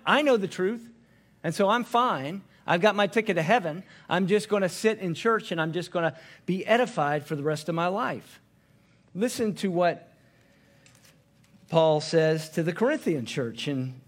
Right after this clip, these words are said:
chapter three, verse fifteen. "If anyone's work is burned up, he will suffer loss, though he himself will be saved, but only as through fire."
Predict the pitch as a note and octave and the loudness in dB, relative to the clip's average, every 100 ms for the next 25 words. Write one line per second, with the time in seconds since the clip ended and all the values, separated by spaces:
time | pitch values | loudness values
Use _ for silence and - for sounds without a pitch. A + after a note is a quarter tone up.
0 | _ _ _ _ _ - E3 D3+ D#3 D#3 | _ _ _ _ _ -4 0 0 0 -10
1 | D3+ D#3 C3 B2+ - D3 C3 D#3 C#3+ B2+ | -4 -2 -2 -6 -4 -4 -4 -4 -4 0
2 | D#3+ - G#3+ C#4 C4+ A#3 D3+ D#3 G3 G3 | -2 -2 -2 0 0 0 -2 0 0 0
3 | - - D#3 C3+ A2+ A2+ F3+ G#3+ A3+ F#3+ | -4 -4 -2 -2 -4 0 0 2 -2 0
4 | D3+ B2+ - - _ _ - F#3 F#3 D#3+ | 0 -2 -10 -20 _ _ -12 -6 -2 0
5 | D3 B2+ - F3 E3+ E3 C#3+ C3 A2 D#2+ | -2 -2 -4 -4 -2 -4 -2 -2 -4 -10
6 | - - - _ _ _ _ _ _ _ | -16 -18 -20 _ _ _ _ _ _ _
7 | _ _ _ _ _ _ _ - D3+ B2+ | _ _ _ _ _ _ _ -2 0 0
8 | F#3+ F#3 D#3 - E3+ D3+ - C3+ C3 - | 0 0 -2 0 0 0 -2 -6 -6 -2
9 | D#3+ C#3 G#2 F#2+ - C#3 - E3 D3 A2+ | 0 0 -4 -10 -8 -8 -4 -4 -4 -8
10 | A2 A#2+ - C3+ B2+ C#3+ C3 G2+ E2+ | -12 -14 -10 -10 -6 -4 -4 -6 -14